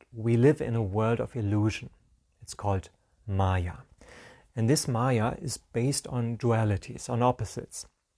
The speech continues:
That is why we have night and day, why we think in good and bad. And this is why there are great, amazing, joyful feelings, and there is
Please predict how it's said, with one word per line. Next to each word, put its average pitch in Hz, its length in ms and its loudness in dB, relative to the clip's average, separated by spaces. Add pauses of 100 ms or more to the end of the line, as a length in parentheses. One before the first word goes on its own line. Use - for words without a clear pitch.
(140)
That 110 140 -4
is - 160 -2
why 104 160 4
we 101 140 2
have 101 260 -4 (200)
night 101 340 2
and 95 120 2
day, 123 240 0
why 107 220 2
we 101 100 0
think 107 320 -4
in 98 300 -6
good 113 180 2
and 101 140 2
bad. 107 340 -4 (720)
And 117 120 -2
this 156 160 2
is - 180 0
why 120 220 2
there 117 200 4
are 107 180 0 (340)
great, 139 440 4
amazing, 117 640 0
joyful 131 720 0
feelings, 131 680 -4 (680)
and 110 140 0
there 110 120 4
is 107 140 0